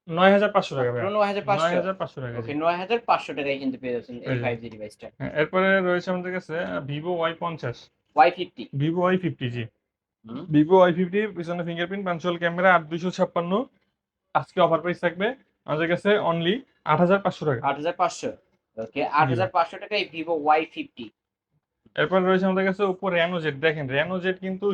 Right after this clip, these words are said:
Speaker 1: হিউজ পরিমাণে কোয়ান্টিটি রয়েছে। Reno Z এর কোয়ান্টিটির অভাব নাই, কালার কোয়ান্টিটি যত পিস লাগে দেওয়া যাবে ভাইয়া।
Speaker 2: ওকে।
Speaker 1: Oppo Reno Z, এটা
Speaker 2: মানে
Speaker 1: হচ্ছে
Speaker 2: হাতেই উঠ-, উঠাইতে পারবেন না। এই যে
Speaker 1: হ্যাঁ।
Speaker 2: ভাইয়ের, ভাইয়ের হাতে এতগুলো, আবার আমার
Speaker 1: সব-,
Speaker 2: হাতে এই যে দেখতে পাচ্ছেন।
Speaker 1: সবগুলো তো হাতে আনা সম্ভব না।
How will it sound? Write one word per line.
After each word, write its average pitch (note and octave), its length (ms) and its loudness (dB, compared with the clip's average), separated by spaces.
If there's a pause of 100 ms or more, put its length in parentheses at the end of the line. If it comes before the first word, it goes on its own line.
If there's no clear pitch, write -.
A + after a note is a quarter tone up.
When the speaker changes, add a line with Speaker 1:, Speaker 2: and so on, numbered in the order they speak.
Speaker 1:
হিউজ G3+ 500 -2
পরিমাণে F#3 340 0
কোয়ান্টিটি D#3+ 360 -4
রয়েছে। D3 300 0
Reno C#3 320 -2
Z C#3+ 40 -8 (120)
এর D#3+ 100 -8
কোয়ান্টিটির D3+ 460 -6
অভাব D3+ 180 2
নাই, D#3 140 -4
কালার D3 320 4
কোয়ান্টিটি D3 360 -12
যত D3 200 -6
পিস D#3 220 -18
লাগে D3+ 220 -4
দেওয়া C#3+ 220 0
যাবে B2 180 -2
ভাইয়া। A#2+ 160 -6 (340)
Speaker 2:
ওকে। - 220 -20
Speaker 1:
Oppo D#3 260 -4
Reno E3 280 0
Z, D3 80 -4
এটা D#3 120 2 (420)
Speaker 2:
মানে C3+ 140 -2
Speaker 1:
হচ্ছে D3 160 0
Speaker 2:
হাতেই F3 320 4
উঠ-, G3 260 2
উঠাইতে D#3+ 260 -4
পারবেন C#3+ 220 0
না। C#3+ 80 -2
এই C#3+ 60 -6
যে C#3 60 -8
Speaker 1:
হ্যাঁ। A#2+ 80 -16
Speaker 2:
ভাইয়ের, D3+ 260 -2 (180)
ভাইয়ের D3+ 280 2
হাতে F#3 160 -6
এতগুলো, F#3+ 400 0
আবার F#3+ 180 4
আমার D#3+ 200 4
Speaker 1:
সব-, D#3+ 100 -2
Speaker 2:
হাতে C#3+ 200 -6
এই C3+ 100 -6
যে B2+ 80 -10
দেখতে B2 260 -10
পাচ্ছেন। C#3+ 240 -2
Speaker 1:
সবগুলো E3 240 -6
তো E3 80 -4
হাতে D3 200 0
আনা D#3 140 -4
সম্ভব D3+ 340 -10
না। F#3 80 0